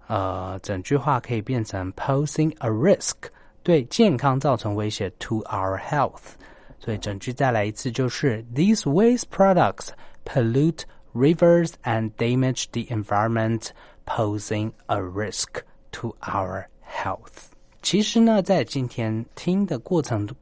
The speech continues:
当中，其实听众朋友也可以试着，呃，把自己的想法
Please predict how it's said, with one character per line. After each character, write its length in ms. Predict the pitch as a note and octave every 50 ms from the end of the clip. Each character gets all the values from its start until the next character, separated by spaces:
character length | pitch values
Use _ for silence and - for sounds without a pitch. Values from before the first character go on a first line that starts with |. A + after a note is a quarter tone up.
| - _
当 260 | - C#3 C#3 D#3 E3
中， 300 | D#3+ - E3+ D#3 D#3 D#3+ D#3+
其 180 | - - B2
实 280 | A2 - - A#2 A2 G#2+
听 180 | G#2+ - D3 D#3
众 160 | F3+ F#3+ E3+
朋 140 | C#3+ C#3 B2+
友 160 | B2+ A#2+ G#2+
也 160 | G#2+ G#2 G2+
可 160 | - - - A3
以 120 | A#3 F#3
试 320 | C#3 - - - C#4+ D4
着， 300 | A#3+ - - D#3+ B2+ G#2 - - - - - - - - - -
呃， 280 | - - G#2+ G#2 F#2 - -
把 200 | - F2+ F2+ F#2
自 220 | - - - F#3+
己 200 | D3+ - - G#2+
的 120 | F#2+ - F2+
想 320 | - - - B2+ C#3+ F#3+
法 260 | G3 F#3+ B2 - -